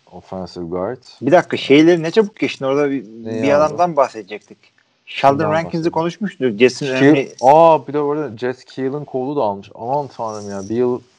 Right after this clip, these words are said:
Speaker 1: beş nokta beş. Yani abi Keelan ne diyorsun ya? Of, fenalık geldi. O kadar receiver, receiver
Speaker 2: Abi,
Speaker 1: ihtiyacı varken
Speaker 2: inanamıyorum.
Speaker 1: gelen adamlar Keelan Cole'da Corey Davis.
Speaker 2: Jacksonville'de üçüncülüğe düşmüş adamı alıyorsun.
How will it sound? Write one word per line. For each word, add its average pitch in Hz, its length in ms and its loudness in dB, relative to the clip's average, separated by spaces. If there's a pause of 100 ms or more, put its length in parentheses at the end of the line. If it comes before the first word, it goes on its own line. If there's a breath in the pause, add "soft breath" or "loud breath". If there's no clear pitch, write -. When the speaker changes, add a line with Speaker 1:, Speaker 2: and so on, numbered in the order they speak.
(480)
Speaker 1:
beş 110 240 -4
nokta 110 280 -6
beş. 98 220 -4
Yani 131 180 4
abi 143 220 2
Keelan 131 380 -12 (220)
ne 151 180 -6
diyorsun 113 320 -4
ya? 98 220 -6 (960 soft breath)
Of, 156 100 -6 (480 loud breath)
fenalık 131 460 -4
geldi. 107 300 -2
O 113 120 -4
kadar 123 320 0
receiver, 120 440 -4
receiver - 260 -2
Speaker 2:
Abi, 117 100 -4
Speaker 1:
ihtiyacı 151 300 2
varken 151 140 2
Speaker 2:
inanamıyorum. 143 380 4
Speaker 1:
gelen 127 160 0
adamlar 113 360 2
Keelan 117 440 -4
Cole'da 110 320 0
Corey 104 180 0 (160)
Davis. - 260 -8 (480)
Speaker 2:
Jacksonville'de 165 840 6
üçüncülüğe 170 640 4
düşmüş 156 300 -8
adamı 160 320 -4
alıyorsun. 160 600 -4